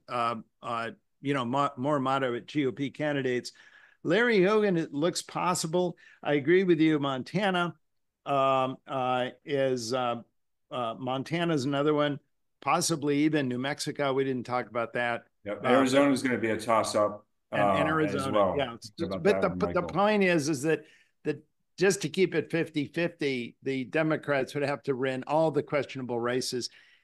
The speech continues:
Speaker 1: You always get a good sense of how difficult it is for the party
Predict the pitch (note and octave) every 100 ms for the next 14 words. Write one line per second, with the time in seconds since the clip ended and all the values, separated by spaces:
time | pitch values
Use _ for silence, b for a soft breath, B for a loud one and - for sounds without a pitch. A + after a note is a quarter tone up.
0 | b D3 D3+ E3+ A3 A#3 F#3 F#3+ E3+ D#3
1 | D3 - E3+ E3+ C#3+ C3+ C#3 C3+ A2 D3+
2 | E3 - C#3+ C3+ B2+ C#3 C3 A#2 A#2+ -
3 | D3+ E3 C#3 A#2+